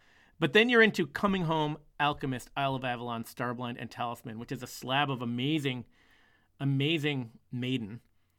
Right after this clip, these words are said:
But then you, yeah, you have this twenty minute lackluster attempts at epics at the end. And it's like the sandwich, it's like these three kind of rockers that are pretty good, and then this twenty minutes of bloat at the end, and you have awesomeness in the middle.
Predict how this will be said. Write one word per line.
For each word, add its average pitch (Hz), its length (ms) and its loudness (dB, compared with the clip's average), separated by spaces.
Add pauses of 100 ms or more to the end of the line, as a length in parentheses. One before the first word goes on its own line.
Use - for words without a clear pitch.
(160)
But 143 140 -4
then 170 160 2
you, 151 280 0
yeah, 156 180 -2
you 123 120 -4
have 139 140 -4
this 131 140 -8
twenty 143 400 -4
minute 127 400 -4 (200)
lackluster 113 960 -8
attempts - 380 -10
at 117 200 -12
epics - 400 -14
at - 100 -20
the 131 140 -10
end. 135 220 -12 (520)
And 143 140 -2
it's 143 180 -4
like 143 160 -4
the 151 60 -12
sandwich, 165 680 -4
it's 170 160 -8
like 147 160 -4
these 139 320 -2 (260)
three 208 400 -6
kind 160 280 -4
of 139 300 -6
rockers 135 640 -4
that 120 100 -6
are 117 40 -10
pretty 135 380 -6
good, 120 340 -6 (460)
and 127 140 -2
then 120 380 -4
this 123 140 -10
twenty 156 340 -2
minutes 135 260 -4
of 110 200 -8
bloat 117 480 -8
at 120 140 -12
the 117 140 -8
end, 110 280 -10
and 123 100 -8
you 117 80 -8
have 123 160 -6
awesomeness 143 500 0
in 135 80 -6
the 117 60 -6
middle. 107 320 -10